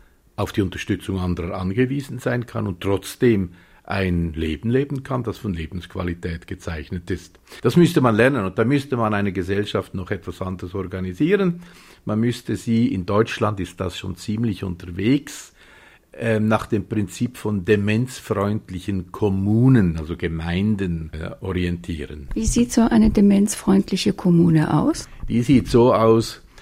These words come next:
Speaker 1: dass die Menschen, die dort in, sagen wir jetzt einmal, in einer kleinen Gemeinde auf dem Land oder in einem Quartier, in einer Stadt,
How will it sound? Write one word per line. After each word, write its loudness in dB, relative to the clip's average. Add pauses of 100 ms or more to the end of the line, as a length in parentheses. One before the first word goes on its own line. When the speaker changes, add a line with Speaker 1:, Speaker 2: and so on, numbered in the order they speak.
(120)
Speaker 1:
dass -6
die -2
Menschen, 2
die -2
dort 2
in, -2
sagen -2
wir -2
jetzt -6
einmal, -2
in -6
einer -10 (100)
kleinen -10
Gemeinde -2
auf -10
dem -14
Land 0
oder -6 (240)
in -4
einem -4
Quartier, 2
in 0
einer -6
Stadt, 0